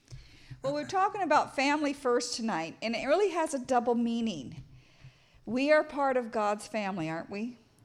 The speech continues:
And because of his great love for us, even though we messed up, he loved us so much.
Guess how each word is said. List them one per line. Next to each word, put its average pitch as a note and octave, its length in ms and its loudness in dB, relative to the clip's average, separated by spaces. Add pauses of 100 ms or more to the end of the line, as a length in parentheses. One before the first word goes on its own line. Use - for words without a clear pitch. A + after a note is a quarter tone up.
(100)
And G#3+ 120 0
because C#4+ 600 2
of D#4+ 120 -2
his C4 260 -2
great A3+ 480 2
love A3+ 320 4
for F#3+ 280 0
us, E3+ 220 0
even B3 360 2
though C4 120 4
we B3 160 2
messed A#3+ 460 2
up, D#3+ 260 2 (1900)
he A#3+ 220 -2
loved A3 300 4
us F#3+ 140 -2
so A#3 260 0
much. - 560 -4